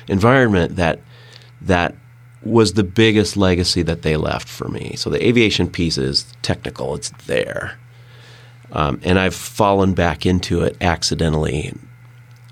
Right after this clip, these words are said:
Um, but that balance piece is more important because it's our life. And, and, and I, you know, I'm, I'm in the aviation industry. I'm not a scientist, but most scientists are saying we have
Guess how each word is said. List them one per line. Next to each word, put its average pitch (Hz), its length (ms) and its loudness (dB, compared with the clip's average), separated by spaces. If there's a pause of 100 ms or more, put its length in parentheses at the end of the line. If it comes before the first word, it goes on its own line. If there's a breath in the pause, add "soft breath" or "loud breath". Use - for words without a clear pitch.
Um, 80 420 0 (320)
but 87 200 -2
that 85 580 -2
balance 95 440 4
piece 131 300 2
is 85 180 0
more 95 160 4
important 107 380 0 (640 loud breath)
because - 260 0
it's - 180 0
our 73 140 4
life. - 680 -2 (840 loud breath)
And, 82 320 0
and, 80 180 2 (140)
and 82 120 4
I, 80 240 4 (200)
you 92 100 2
know, 80 160 4
I'm, 82 360 2
I'm 92 120 4
in 117 120 6
the 120 80 6
aviation 117 480 4
industry. 127 640 2 (1080 loud breath)
I'm 87 160 0
not 90 180 4
a 92 60 2
scientist, 117 920 2 (380)
but 90 260 4 (480)
most 92 320 2
scientists 110 460 2
are 98 60 2
saying 107 500 4
we 98 140 2
have 87 500 0